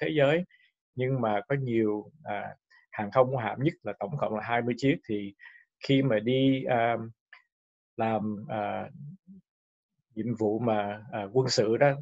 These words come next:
thì hàng không mẫu hạm rất quan trọng, nhưng mà ngoài hàng không mẫu hạm phải có những tàu như khu trục hạm và những cái tuần dương hạm đi theo để hỗ trợ.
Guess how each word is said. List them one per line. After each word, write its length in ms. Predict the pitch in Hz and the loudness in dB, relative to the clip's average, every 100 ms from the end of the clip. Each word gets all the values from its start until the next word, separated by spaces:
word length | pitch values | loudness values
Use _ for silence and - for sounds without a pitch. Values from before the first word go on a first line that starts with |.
| 143 - | -8 -6
thì 160 | 107 | -6
hàng 200 | 101 110 | -4 -6
không 160 | 104 113 - | -4 -6 -4
mẫu 140 | 123 | -4
hạm 160 | 107 110 - | -4 -6 -6
rất 120 | 151 151 | -4 0
quan 180 | 120 113 | -2 -2
trọng, 160 | 101 110 | -8 -6
nhưng 100 | 113 | -6
mà 60 | |
ngoài 240 | 101 107 107 | -4 -2 -2
hàng 140 | 113 | -2
không 160 | 113 123 | -2 -2
mẫu 80 | 117 | -2
hạm 120 | 110 | -2
phải 80 | 123 - | -2 -2
có 60 | 127 | -2
những 160 | 120 | -2
tàu 320 | 127 104 104 - - - _ - | -2 0 -2 -6 -14 -20 _ -4
như 160 | 151 143 | -4 2
khu 140 | 143 135 | 4 4
trục 100 | 117 | 2
hạm 340 | - 107 120 123 _ _ _ _ | -2 -2 -4 -10 _ _ _ _
và 180 | 104 104 101 | 0 0 0
những 120 | 117 | -4
cái 80 | 147 | 0
tuần 160 | 127 104 | 0 0
dương 120 | 120 | -2
hạm 220 | 104 110 | -4 -4
đi 100 | 120 117 | -4 0
theo 240 | 113 113 110 | 0 0 -2
để 60 | 110 | -2
hỗ 200 | 110 120 | 0 0
trợ. 260 | 98 98 | -2 -4